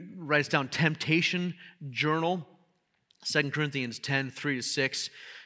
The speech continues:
talks about taking thoughts captive and those types of things. And, and so he, saying, like, look, if you, if you, man, sometimes we move too fast in, through,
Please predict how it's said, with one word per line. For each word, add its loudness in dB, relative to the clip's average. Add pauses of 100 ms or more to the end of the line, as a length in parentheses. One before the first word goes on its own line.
talks -4
about -4
taking 2
thoughts 2
captive 0
and -4
those -4
types 0
of -12
things. -2
And, -8 (460)
and 2
so 2
he, -4 (120)
saying, 2
like, -2
look, 2
if 0
you, 4
if 6
you, 4 (800)
man, -2
sometimes 4
we 4
move 2
too 0
fast -2 (1160)
in, 2 (160)
through, 0